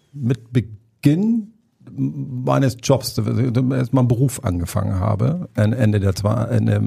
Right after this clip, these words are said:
meiner zwanziger Jahr-, Jahre, ähm, hab ich mich da so reingesteigert tatsächlich.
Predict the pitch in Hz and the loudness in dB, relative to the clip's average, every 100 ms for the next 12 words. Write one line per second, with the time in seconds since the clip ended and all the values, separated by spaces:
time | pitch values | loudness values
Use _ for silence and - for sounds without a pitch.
0 | 104 120 117 - 104 95 - 104 - 92 | -2 -4 -8 -10 -12 -8 -2 0 2 2
1 | 95 98 - _ - - 104 98 92 107 | 2 0 -6 _ -20 -4 2 2 2 -2
2 | 170 - 117 113 110 110 104 101 - _ | -4 -2 2 4 4 2 0 -4 -12 _
3 | _ _ _ _ _ _ _ _ 135 123 | _ _ _ _ _ _ _ _ 0 2
4 | 123 113 82 107 185 131 170 180 - - | 2 0 2 0 0 0 -2 -2 -4 -4
5 | 104 104 - 92 - - 87 113 131 180 | -4 -2 -4 -4 -6 -6 -6 -4 -4 -6
6 | - | -12